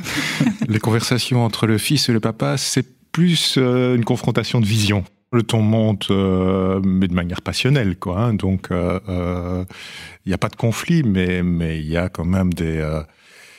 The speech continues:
des arguments qui sont échangés, euh, et un peu de compétition autour de, autour de ça. Ça, c'est, euh, euh, ça, ça, c'est clair.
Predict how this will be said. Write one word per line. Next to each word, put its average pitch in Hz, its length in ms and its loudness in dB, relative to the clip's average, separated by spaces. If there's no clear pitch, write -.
des 92 180 -2
arguments 110 520 2
qui - 180 -6
sont 104 240 0
échangés, 117 800 0
euh, 92 560 0
et 98 120 0
un 85 80 -2
peu 95 160 -2
de 92 80 -2
compétition 104 560 -2
autour 95 280 -4
de, 98 180 -2
autour 98 340 -4
de 107 80 -4
ça. 135 220 -4
Ça, 95 160 -4
c'est, 87 300 -2
euh, 82 580 -2
euh, 90 220 -4
ça, - 200 -12
ça, - 180 -4
c'est 92 140 -2
clair. 117 380 0